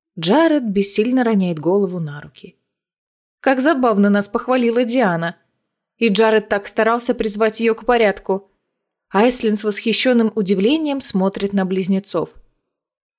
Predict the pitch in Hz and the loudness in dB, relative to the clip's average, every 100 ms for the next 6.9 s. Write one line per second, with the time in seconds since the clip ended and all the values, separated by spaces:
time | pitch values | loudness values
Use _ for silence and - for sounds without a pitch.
0 | _ - 226 220 220 247 247 233 226 - | _ 2 2 2 0 -2 2 2 2 0
1 | 254 311 320 - 202 220 208 196 208 208 | 0 2 2 2 2 2 2 0 0 0
2 | 208 226 233 240 240 262 330 339 247 202 | 0 2 2 2 2 2 2 2 0 0
3 | 226 202 214 214 294 208 196 202 214 - | 0 2 2 2 -2 -4 -2 -2 -4 -4
4 | 165 147 _ _ _ _ _ _ - 214 | -6 -6 _ _ _ _ _ _ -2 0
5 | 202 240 208 233 226 208 226 180 220 294 | 2 0 0 0 -2 0 0 2 2 2
6 | 247 196 185 170 302 285 214 160 | 0 -2 -2 0 2 2 0 -2